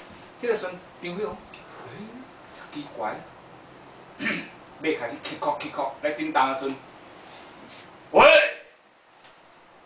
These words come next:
恩人张翼德在此，要战即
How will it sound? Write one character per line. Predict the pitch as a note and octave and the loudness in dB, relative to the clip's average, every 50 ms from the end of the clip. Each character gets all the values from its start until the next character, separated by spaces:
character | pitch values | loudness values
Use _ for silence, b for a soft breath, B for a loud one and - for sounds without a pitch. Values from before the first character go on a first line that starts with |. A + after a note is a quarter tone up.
| - - | 2 8
恩 | - D#4 E4 D#4 - - - - | 10 12 12 12 10 8 2 -2
人 | - - - A#3+ B3 B3 B3 - - | 0 2 4 4 2 0 -4 -2 0
张 | C4+ B3 | 0 0
翼 | B3+ B3+ - - A3+ A#3 - - | 0 0 0 4 4 4 6 6
德 | B3+ B3 B3+ - | 6 6 6 6
在 | - A3 G3 G3+ G#3 G#3 G#3+ | 8 8 10 10 10 8 6
此， | - - C4 F4+ D#4+ - - - - - - - - - - - - - - - - - - - - - - - - - - - - - - - - - - - - - - - - - - - - | 4 4 6 6 6 6 4 0 -8 -14 -20 -20 -20 -20 -20 -20 -20 -20 -20 -20 -20 -20 -20 -20 -20 -20 -20 -20 -20 -20 -20 -20 -20 -20 -20 -20 -20 -20 -20 -20 -20 -20 -20 -20 -20 -20 -16 -2 4
要 | - A3 B3 B3+ B3 B3 A#3 G#3 | 8 10 12 12 12 10 8 6
战 | G3+ G#3 G#3+ G#3 | 2 0 -2 -2
即 | - C4 | -2 -2